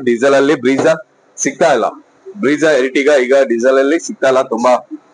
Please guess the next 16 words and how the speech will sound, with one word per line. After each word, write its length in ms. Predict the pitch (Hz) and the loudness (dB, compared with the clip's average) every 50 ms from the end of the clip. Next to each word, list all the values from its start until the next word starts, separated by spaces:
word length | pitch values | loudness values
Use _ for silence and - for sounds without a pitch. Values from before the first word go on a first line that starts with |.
| _ _ _ _ 107 107 | _ _ _ _ -4 -2
rare. 260 | 123 135 147 135 135 - - - - - _ _ _ _ _ _ _ _ - 117 | 0 0 2 2 0 -2 -4 -10 -20 -20 _ _ _ _ _ _ _ _ -4 -4
Defogger 500 | 123 123 143 147 151 147 160 151 160 175 180 175 - 127 120 | -2 0 0 2 2 2 2 2 2 2 2 0 -4 -4 -4
ಜೊತೆಗೆ 260 | 120 120 147 143 143 131 120 | -2 0 0 0 2 2 2
Waifer, 380 | 123 139 - - - 131 120 104 101 95 - | 0 0 -2 -2 0 0 2 0 -2 -2 0
back 160 | 113 123 120 117 120 | 0 0 0 0 0
ವೈಫರ್ 360 | 123 131 - - 131 127 139 131 110 | 0 0 0 0 0 2 2 2 2
ಎಲ್ಲ 100 | 110 123 143 143 | 2 2 2 2
ಇದೆ 120 | 123 123 117 107 | 2 2 0 0
ಇದ್ರಲ್ಲಿ. 240 | 110 113 120 151 165 - - - - - _ _ _ _ - 127 | 0 -2 -2 -2 -4 -6 -12 -18 -20 -20 _ _ _ _ -2 0
ಆ, 40 | 120 123 123 123 117 120 | 2 2 2 2 2 2
reverse 220 | 123 131 123 - - | 0 0 -2 0 -2
parking 300 | 131 127 - 135 123 117 - | -2 -2 -2 -6 -6 -2 -2
sensor, 340 | 131 123 123 156 139 131 147 165 - _ _ _ _ _ _ _ - | -2 -2 0 0 0 0 0 -2 -6 _ _ _ _ _ _ _ -4
reverse 220 | 113 120 127 127 - - | -2 -2 -2 -2 -2 0
camera 360 | 120 123 135 139 135 131 143 - - - - _ - - - - - - | 0 0 0 0 0 0 0 0 -2 -10 -20 _ -16 -14 -14 -10 -6 -4
ಎಲ್ಲ 100 | 107 120 | 0 0